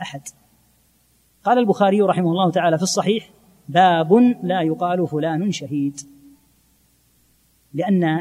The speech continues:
الحكم بالشهادة لفل-، لفلان يعادل الحكم له بالجنة، لأن الشهيد بالجنة، لكن تقول: "نرجو له الشهادة"،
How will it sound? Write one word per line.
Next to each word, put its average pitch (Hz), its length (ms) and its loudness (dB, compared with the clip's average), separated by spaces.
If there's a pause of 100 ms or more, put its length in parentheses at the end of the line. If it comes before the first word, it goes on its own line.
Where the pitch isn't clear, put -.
الحكم 170 1080 -2
بالشهادة 147 560 -4
لفل-، 160 380 -8
لفلان 160 440 -4 (960)
يعادل 175 440 -2
الحكم 185 340 -2
له 190 220 -2
بالجنة، 185 480 0
لأن 156 220 -8
الشهيد 180 320 -10
بالجنة، 214 360 -6 (440)
لكن 233 220 -6
تقول: 247 260 -4
"نرجو 220 300 2
له 165 140 -6
الشهادة"، 156 500 -10